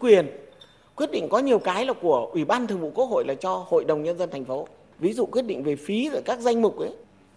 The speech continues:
tôi nhất trí quan điểm đó. Để bảo đảm cho thành phố chủ động và điều hành linh hoạt, đáp ứng được nhiệm vụ chính trị với cái đô thị đặc thù và là một, ờ, trung tâm chính trị.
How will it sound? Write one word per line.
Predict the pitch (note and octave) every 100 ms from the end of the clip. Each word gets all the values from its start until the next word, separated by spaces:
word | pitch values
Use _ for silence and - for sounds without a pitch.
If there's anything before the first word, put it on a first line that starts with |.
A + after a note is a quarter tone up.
| -
tôi | D3+
nhất | D#3+ G3+
trí | - F#3
quan | F3+ D#3
điểm | A#2 G#2+
đó. | B2+ - - _ - -
Để | D#3 C#3+
bảo | D3 C3
đảm | D3 C3 A#2+ -
cho | G3 F#3+ F#3 F3+
thành | F#3 E3+ C#3+
phố | - F3 F3+ A3 G4+ - - - -
chủ | G3+ D#3
động | C#3+ E3+ B2 - - -
và | D3 C#3+
điều | D#3
hành | D3+ F3+ D#3
linh | F3
hoạt, | E3 B2+ - _ _ _ _ _ -
đáp | E3+ A#3+ -
ứng | A3
được | C4
nhiệm | G3 D3+
vụ | D#3 D#3
chính | A3+ D4
trị | - G#3+ - -
với | D3 F3+ B3+ - - -
cái | A3
đô | A#3+ A#3
thị | G#3+ C#3+ -
đặc | - - -
thù | A3 G#3 F3 C#3 - - - -
và | D3+
là | D3+ D3
một, | D3+ - - - - - -
ờ, | D3+
trung | - C4+
tâm | C4 B3
chính | A#3 B3+ D#4
trị. | C4+ -